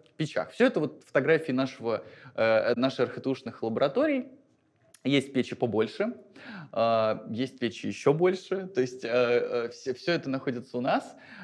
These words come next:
И студенты, аспиранты ак-, принимают активное участие в работе. Э, здесь, например, мы, э, в, разрабатывали, э, светофильтры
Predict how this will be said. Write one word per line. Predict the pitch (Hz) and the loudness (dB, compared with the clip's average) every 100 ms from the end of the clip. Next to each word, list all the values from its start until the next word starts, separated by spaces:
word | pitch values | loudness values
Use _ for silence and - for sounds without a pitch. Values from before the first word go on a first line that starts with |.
| 156 - | -8 -2
И | 120 | 0
студенты, | 123 131 120 196 233 165 | 0 -2 0 2 4 4
аспиранты | 143 - 123 180 185 | 4 6 6 6 6
ак-, | 131 - | 2 2
принимают | 113 120 151 | 2 4 4
активное | 127 - 147 139 | 2 0 -2 0
участие | 123 135 156 - 139 123 | 2 2 2 2 4 4
в | 107 104 120 131 123 | 2 0 4 4 4
работе. | 127 117 98 - - - - 175 147 | 0 -2 -6 -8 -20 -20 -18 -16 -6
Э, | - 117 | -2 0
здесь, | 131 226 | 0 0
например, | 185 143 139 175 | -2 -2 0 0
мы, | 135 147 165 | 2 0 0
э, | 139 - 117 113 | 0 -2 -2 -2
в, | 107 107 117 | -4 -4 -4
разрабатывали, | 120 127 117 135 139 127 120 113 107 104 - 110 107 | -2 0 0 0 0 -2 -2 -2 -2 -2 -4 -2 -4
э, | |
светофильтры | - 151 147 - 196 240 240 262 | -2 -4 -4 -4 -4 -2 -4 -4